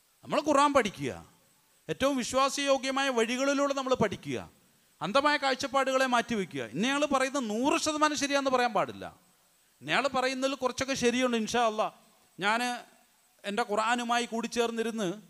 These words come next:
അല്ലെങ്കിൽ ആ ഖുർആൻ്റെ വിശദീകരണമായ ആദ്യത്തെ തഫ്സീറായ ആദരവായ റസൂലുള്ളാഹി സ്വല്ലല്ലാഹു അലൈഹി വസല്ലമയുടെ ഹദീസിനെ മുൻനിർത്തിക്കൊണ്ട് ഈ ഖുർആൻ്റെ വ്യാഖ്യാനം ഇൻഷാ അല്ലാ ഞാൻ കണ്ടെത്തും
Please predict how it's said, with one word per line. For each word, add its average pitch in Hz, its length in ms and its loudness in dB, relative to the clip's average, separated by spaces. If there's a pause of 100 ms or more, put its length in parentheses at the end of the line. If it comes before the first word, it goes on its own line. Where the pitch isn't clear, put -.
(400)
അല്ലെങ്കിൽ 226 280 0
ആ 247 140 8
ഖുർആൻ്റെ 233 480 2
വിശദീകരണമായ 233 760 0 (120)
ആദ്യത്തെ 220 360 0
തഫ്സീറായ 233 640 0 (380)
ആദരവായ 240 420 2
റസൂലുള്ളാഹി 240 640 -2
സ്വല്ലല്ലാഹു 233 420 2
അലൈഹി 233 140 -2
വസല്ലമയുടെ 226 480 -2
ഹദീസിനെ 226 400 -4
മുൻനിർത്തിക്കൊണ്ട് 233 640 -2 (360)
ഈ 214 120 -2
ഖുർആൻ്റെ 240 460 2
വ്യാഖ്യാനം 233 500 2
ഇൻഷാ 226 260 0
അല്ലാ 226 160 4
ഞാൻ 220 220 0
കണ്ടെത്തും 214 540 0